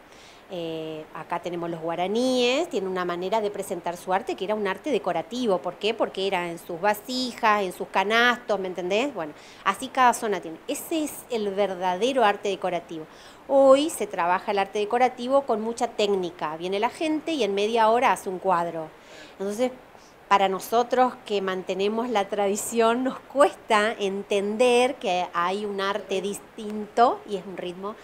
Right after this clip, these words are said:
claro, es rapidísimo. Entonces, todo está hecho, todo está fotografiado, entonces yo vengo, transfiero, ¿me entendés? Es todo muy rápido, que es el arte decorativo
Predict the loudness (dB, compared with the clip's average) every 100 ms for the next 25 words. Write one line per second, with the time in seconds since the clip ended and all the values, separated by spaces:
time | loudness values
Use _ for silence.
0 | -20 -10 -6 -6 -8 -2 0 2 0 -4
1 | -6 -6 -8 -12 -20 -12 -10 -4 -2 -2
2 | 0 2 2 0 0 0 0 -2 -2 -4
3 | -4 -4 -4 -4 2 4 6 4 2 -4
4 | -4 -2 0 0 0 0 0 -2 -12 -18
5 | -4 -4 -4 -6 -2 0 0 -2 -6 -4
6 | -4 -2 2 2 2 -2 -10 -12 -2 2
7 | 2 0 0 4 4 2 -2 -2 -2 -8
8 | -20 -20 -20 -20 -12 -2 -2 -2 -2 0
9 | -2 -4 -4 -2 -4 -4 0 2